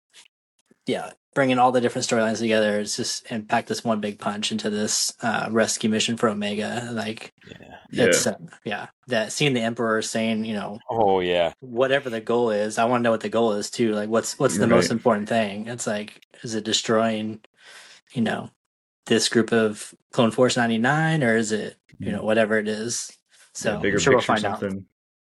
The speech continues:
Speaker 3: Yeah.
Speaker 1: But yeah,
Speaker 2: Yeah,
Speaker 1: it's su-,
Speaker 2: that's
Speaker 1: it's
Speaker 2: what
Speaker 1: such a, yeah, good, dark,
Speaker 3: Mm-hmm.
Speaker 1: gritty lead into it. It's not like, you know, our typical,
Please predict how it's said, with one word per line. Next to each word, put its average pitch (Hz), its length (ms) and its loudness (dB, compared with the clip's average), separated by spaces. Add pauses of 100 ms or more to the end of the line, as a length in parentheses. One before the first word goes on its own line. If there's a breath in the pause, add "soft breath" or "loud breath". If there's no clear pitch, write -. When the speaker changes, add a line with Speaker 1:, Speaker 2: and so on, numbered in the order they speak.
(140)
Speaker 3:
Yeah. 92 160 0
Speaker 1:
But 135 80 2
yeah, 101 160 -6
Speaker 2:
Yeah, 127 160 4
Speaker 1:
it's 135 40 2
su-, 147 80 0
Speaker 2:
that's 131 80 -4
Speaker 1:
it's 120 200 -2
Speaker 2:
what - 0 -
Speaker 1:
such - 220 -2
a, 135 60 -8 (580 loud breath)
yeah, 113 160 -6 (100)
good, 123 180 -4
dark, 127 240 4
Speaker 3:
Mm-hmm. - 180 -12
Speaker 1:
gritty 117 580 0 (100)
lead 117 180 4
into 107 340 2
it. 104 60 0
It's - 160 -4
not 104 260 2
like, 101 320 -6
you 104 60 -8
know, 101 380 -8
our 113 100 4
typical, 107 720 2